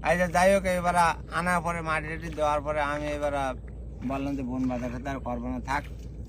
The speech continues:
আমি সেইভাবে থাকলাম। থাকার পরে কিছুদিন পরে আমার কিন্তু অভাব লাগা শুরু হয়ে গেল, আমার সংসারে অভাব আসতে শুরু করলো। আমি জন মজুরি দেই, তাতে আমার চলে না। এবার নিজে নিজে কল্পনা করলাম যে ভাই বউকে সব তো জঙ্গল করে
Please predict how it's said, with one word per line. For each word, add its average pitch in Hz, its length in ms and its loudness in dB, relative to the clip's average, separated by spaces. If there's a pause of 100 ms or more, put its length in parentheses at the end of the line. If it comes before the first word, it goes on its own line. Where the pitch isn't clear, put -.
আমি 135 200 -2
সেইভাবে 131 340 -4 (120)
থাকলাম। 139 320 -2
থাকার 123 320 -2
পরে 156 360 2 (520)
কিছুদিন 202 440 0
পরে 190 240 2
আমার 170 300 4
কিন্তু 160 240 -2
অভাব 180 280 6
লাগা 180 260 4
শুরু 135 240 0
হয়ে 147 140 4
গেল, 101 200 -2 (800)
আমার 175 180 4
সংসারে 170 420 2
অভাব 180 300 8
আসতে 175 280 4
শুরু 156 260 0
করলো। 143 240 2
আমি 156 200 2
জন 156 180 0
মজুরি 151 360 0
দেই, 143 200 -4
তাতে 139 220 0
আমার 147 140 0
চলে 135 320 -2
না। 151 140 0 (600)
এবার 156 280 4
নিজে 156 240 4
নিজে 156 320 2
কল্পনা 143 460 0
করলাম 170 380 4 (680)
যে 147 140 2
ভাই 147 280 4
বউকে 170 260 0
সব 160 280 0
তো 165 100 0
জঙ্গল 151 300 2
করে 120 260 0